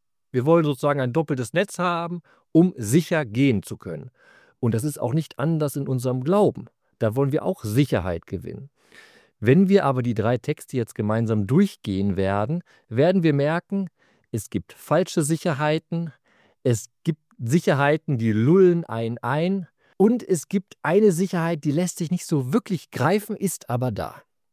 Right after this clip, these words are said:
Kurzum, das war jetzt sehr mysteriös, aber das ist unser Einstieg in die drei Texte. Und los geht's.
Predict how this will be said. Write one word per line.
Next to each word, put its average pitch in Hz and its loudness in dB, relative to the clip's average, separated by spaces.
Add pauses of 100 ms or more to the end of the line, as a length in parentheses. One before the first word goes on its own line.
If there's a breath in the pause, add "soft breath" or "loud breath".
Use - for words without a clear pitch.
(220)
Kurzum, 180 4
das 123 0
war 151 4
jetzt 117 0
sehr 156 4
mysteriös, 117 2
aber 101 -2
das 147 -4
ist - -10
unser 117 0
Einstieg 117 -4
in 95 -4
die 92 -4
drei 92 -6
Texte. - -12
Und 90 -8
los 135 -2
geht's. - -8